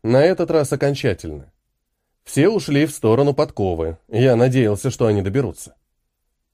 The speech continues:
Влезаю в грузовичок и еду в сторону развала. Высокое здание дворца Ахарона вижу за несколько километров.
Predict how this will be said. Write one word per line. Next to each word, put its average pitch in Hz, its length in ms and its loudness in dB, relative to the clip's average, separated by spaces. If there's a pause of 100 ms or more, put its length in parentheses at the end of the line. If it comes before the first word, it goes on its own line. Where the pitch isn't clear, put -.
(160)
Влезаю 143 560 2
в 113 60 -4
грузовичок 113 680 0 (460)
и 175 60 4
еду 226 400 2
в - 60 -14
сторону 156 420 2
развала. 90 520 -2 (800)
Высокое 143 640 0
здание 131 440 2
дворца 104 480 0
Ахарона 113 540 0
вижу 131 320 0
за 110 140 0
несколько 104 420 -2
километров. 101 720 -4